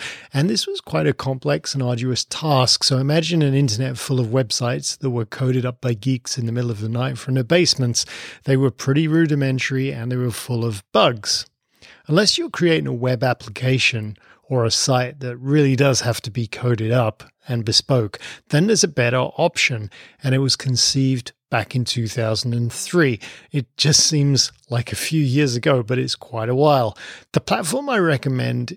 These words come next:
using is called WordPress, and that's what I'm gonna be using for my client's website. WordPress is a content management system, or C M S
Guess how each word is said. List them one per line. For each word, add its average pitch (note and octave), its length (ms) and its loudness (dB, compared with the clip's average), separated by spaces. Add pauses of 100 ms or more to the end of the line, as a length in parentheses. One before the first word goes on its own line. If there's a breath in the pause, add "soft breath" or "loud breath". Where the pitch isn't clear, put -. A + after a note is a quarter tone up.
(120)
using B2+ 600 0
is B2 320 -4
called A#2 480 -4 (320 soft breath)
WordPress, B2 960 0 (280 loud breath)
and A#2 200 0
that's C3+ 360 0
what E3+ 100 -2
I'm E3+ 140 0
gonna C#3 180 0
be B2+ 100 -4
using A#2+ 360 -2
for A#2 160 -10
my A2+ 100 -4
client's G3+ 440 -4
website. A#2+ 560 -8 (600)
WordPress G3 460 2
is E3+ 140 0
a C#3 80 2
content D3+ 580 -2
management B2 640 -2
system, C3+ 580 -2
or G#2+ 300 -6 (120)
C A#2+ 280 2
M A2+ 100 0
S - 300 0